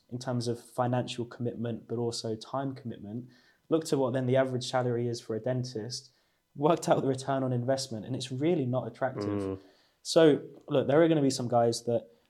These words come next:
Speaker 1: listening to this that, that do wanna follow that route. They just want a, a career in a particular specialty. But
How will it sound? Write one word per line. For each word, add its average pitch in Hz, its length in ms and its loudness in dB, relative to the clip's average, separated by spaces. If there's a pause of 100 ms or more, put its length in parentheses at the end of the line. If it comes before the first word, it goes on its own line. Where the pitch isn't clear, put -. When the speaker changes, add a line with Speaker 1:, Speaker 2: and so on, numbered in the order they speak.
(100)
Speaker 1:
listening 123 300 -4
to - 100 -10
this 117 240 -2
that, 123 240 0
that 120 140 -6
do 135 140 2
wanna 127 160 0
follow 117 240 -6
that 107 120 -8
route. 104 160 -6
They 117 80 -4
just 135 180 -4
want 135 140 0
a, 123 180 2 (100)
a 143 100 0
career 120 580 -2 (140)
in 165 160 -2
a 165 40 -2
particular 123 680 -6 (100)
specialty. 113 640 -10
But 120 200 -6